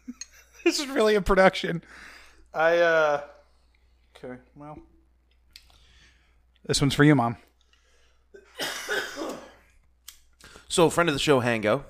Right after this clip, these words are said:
Speaker 2: from The Hango Show, um, Tripod Broadcasting Network, um, sent me this big ass. Okay, you're gonna. You, you, he's got a. He's got just half the bowl right there. You gotta clear it.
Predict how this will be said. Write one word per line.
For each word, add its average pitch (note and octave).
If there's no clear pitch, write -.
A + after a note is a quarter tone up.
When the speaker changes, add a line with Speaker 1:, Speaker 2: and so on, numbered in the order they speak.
Speaker 2:
from A2+
The G2+
Hango G2+
Show, G#2+
um, F#2
Tripod F#2+
Broadcasting G2
Network, G2
um, D2
sent -
me D#3+
this C3+
big G3
ass. D3+
Okay, B2+
you're A2
gonna. G#2+
You, A#2+
you, A#2+
he's A2+
got G#2+
a. E2+
He's -
got -
just -
half A2+
the -
bowl G#2+
right G2
there. E2+
You G2+
gotta G2+
clear A#2
it. -